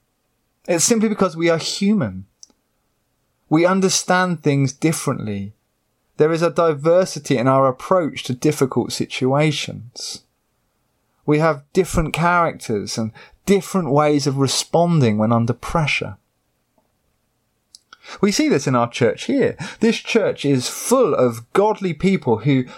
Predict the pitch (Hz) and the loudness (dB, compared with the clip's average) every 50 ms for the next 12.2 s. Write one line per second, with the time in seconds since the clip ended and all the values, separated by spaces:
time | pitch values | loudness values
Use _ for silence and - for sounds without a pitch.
0 | - - - 143 151 165 185 208 226 226 220 - - 196 190 196 196 190 175 156 | -8 -2 0 2 2 4 4 2 2 0 -2 -2 -2 0 2 2 2 4 4 4
1 | 135 127 - - 131 135 139 135 127 131 135 151 180 208 220 233 226 - 185 - | 4 2 0 0 0 0 0 0 2 2 2 2 4 4 2 2 2 0 0 0
2 | - - - 220 208 214 214 220 214 196 190 190 196 202 196 185 143 117 98 87 | 0 2 2 2 2 2 2 2 2 2 2 2 2 2 0 0 0 0 -2 -2
3 | 87 - _ _ _ _ _ _ _ _ _ _ _ _ _ _ _ _ _ _ | -4 -8 _ _ _ _ _ _ _ _ _ _ _ _ _ _ _ _ _ _
4 | _ _ _ _ _ _ _ _ _ _ - - - - 226 240 240 185 147 120 | _ _ _ _ _ _ _ _ _ _ -6 -6 -2 0 0 0 2 2 0 0
5 | - - 131 117 104 - - - 127 113 - - 113 - - 110 101 101 - 110 | -2 -2 -6 -6 -4 -4 -4 0 0 0 -2 -2 -8 -6 -4 -2 -2 -2 -2 -2
6 | 107 120 143 170 - - - - 170 170 175 185 175 - - 220 226 165 110 92 | 0 0 0 -2 -2 -2 -2 -2 -2 0 0 -2 -2 0 0 0 0 0 -2 -6
7 | - - _ _ _ _ _ _ _ _ _ _ _ _ - - - 196 190 180 | -10 -16 _ _ _ _ _ _ _ _ _ _ _ _ -8 -2 0 0 0 2
8 | 165 165 143 - - 131 123 113 117 - - - 160 143 131 127 120 117 113 110 | 2 0 0 0 2 0 0 0 -2 -4 -2 0 2 2 2 2 2 0 0 0
9 | - - - 131 127 131 147 170 208 247 254 - - - - _ - 135 151 156 | 0 2 2 2 2 2 2 2 2 2 2 0 0 -4 -8 _ 0 0 0 0
10 | 170 170 156 175 170 180 180 185 - - 185 170 - 196 190 190 185 185 190 202 | 0 -2 0 0 2 2 0 0 0 -2 -2 0 2 2 2 2 2 2 2 4
11 | 208 247 277 262 277 233 143 120 113 107 104 - 110 - 113 110 104 98 - - | 4 4 2 2 0 -2 0 2 2 2 2 0 -4 -4 -2 -2 -2 -2 -4 -8
12 | - - - - | -12 -14 -18 -20